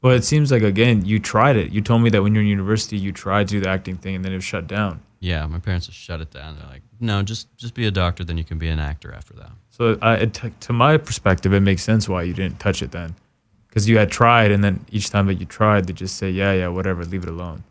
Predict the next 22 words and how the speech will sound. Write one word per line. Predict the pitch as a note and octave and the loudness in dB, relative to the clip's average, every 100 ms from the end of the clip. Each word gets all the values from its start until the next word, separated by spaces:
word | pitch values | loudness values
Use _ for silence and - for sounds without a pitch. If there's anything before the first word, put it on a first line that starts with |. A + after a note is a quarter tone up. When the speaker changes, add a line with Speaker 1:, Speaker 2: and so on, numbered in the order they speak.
| - | -12
Speaker 2:
Yeah. | F2 D#2+ D2+ E2 _ _ | -8 -8 -8 -12 _ _
Speaker 1:
Right? | G2 F#2+ - - B2+ | -8 -8 -8 -14 -20
Speaker 2:
And, | A2 | -16
and, | A2+ | -8
you | C#3 | -4
know, | A#2 | -2
I | A#2 | -2
guess | G#2 - | -2 -4
maybe | F2+ F2+ | -4 -4
there | E2+ | -4
was | E2+ | -6
some | - E2 | -8 -12
truth | - E2+ E2 | -10 -10 -10
in | D2+ | -10
that. | D2 | -8
I'm | E2+ | -6
not | F2 E2 - F2+ | -4 -6 -8 -14
born | D#2+ E2 E2+ | -8 -6 -6
to, | - D#2+ D#2 - - | -8 -10 -10 -16 -10
you | F#2+ | -6
know, | D#2+ D#2+ | -6 -6
directors. | D#2+ D2+ D2+ - E2 E2 | -10 -10 -10 -12 -12 -12